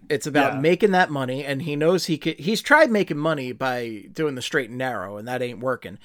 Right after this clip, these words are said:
Speaker 1: So he knows he can make money, but it's also, it's more the degree of difficulty, right?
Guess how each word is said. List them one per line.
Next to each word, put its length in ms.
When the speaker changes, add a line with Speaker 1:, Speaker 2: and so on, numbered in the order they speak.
Speaker 1:
So 180
he 120
knows 220
he 80
can 100
make 200
money, 220
but 120
it's 120
also, 520
it's 420
more 380
the 140
degree 500
of 200
difficulty, 680
right? 280